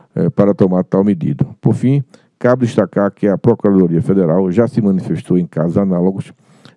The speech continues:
pela possibilidade de reconhecer como causa de excludente de responsabilidade a decisão judicial que paralisa ou impede a construção barra implantação do empreendimento. E, no presente caso, manifestou pela improcedência,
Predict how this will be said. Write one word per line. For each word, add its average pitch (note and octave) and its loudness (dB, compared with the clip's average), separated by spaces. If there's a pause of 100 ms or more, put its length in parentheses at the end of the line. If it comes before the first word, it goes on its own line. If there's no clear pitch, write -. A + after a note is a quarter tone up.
(120)
pela C3 4
possibilidade G2+ 2
de F#2+ 0
reconhecer F#2+ 0
como G#2 -2
causa F2+ 0
de E2 0
excludente D#2+ -4
de - -14
responsabilidade E2+ -4 (420)
a F#2+ -2
decisão F#2 0
judicial F#2 -2 (200)
que A#2 -2
paralisa G#2 2
ou B2 0
impede G2+ 0
a G2 -2
construção G2+ -2
barra F#2+ 0
implantação F#2+ -2
do G2 0
empreendimento. F#2 -2 (420)
E, - 0
no C#3+ 2
presente A#2+ 2
caso, G2 0
manifestou A2 0
pela G#2 0
improcedência, G#2+ 0